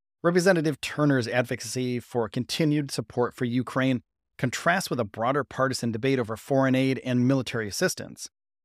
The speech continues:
illustrating the intricate connections between domestic politics, international relations, and national security considerations. The pursuit of anti-satellite capabilities by Russia is documented in various defense analyses,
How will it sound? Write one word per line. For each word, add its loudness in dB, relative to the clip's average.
illustrating 2
the -4
intricate -2
connections -2
between 0
domestic 0
politics, -4
international 0
relations, -2
and 2
national 0
security 0
considerations. -10
The -4
pursuit 0
of -2
anti-satellite -2
capabilities -2
by -8
Russia -4
is -8
documented 2
in -2
various 0
defense -2
analyses, -4